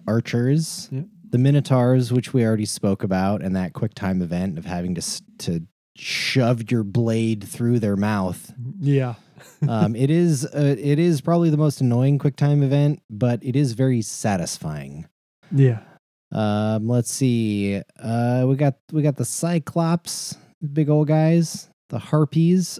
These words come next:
Speaker 1: Oh, the Harpies. Uh, they weren't too bad.
Speaker 2: Yeah, mostly
Speaker 1: Actually.
Speaker 2: like, flies that, that, you know.
Speaker 1: Yeah.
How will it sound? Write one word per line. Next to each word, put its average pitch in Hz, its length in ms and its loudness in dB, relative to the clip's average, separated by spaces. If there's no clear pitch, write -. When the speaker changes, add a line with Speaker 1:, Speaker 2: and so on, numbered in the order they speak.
Speaker 1:
Oh, 139 260 4
the 123 100 2
Harpies. 196 640 0
Uh, 339 220 -2
they 339 140 -2
weren't 269 240 0
too 156 140 2
bad. 120 460 -2
Speaker 2:
Yeah, 147 200 2
mostly 170 360 2
Speaker 1:
Actually. 139 300 4
Speaker 2:
like, - 300 -4
flies 123 760 -2
that, 131 400 -2
that, 123 480 -2
you 131 140 -4
know. 185 60 2
Speaker 1:
Yeah. 113 420 2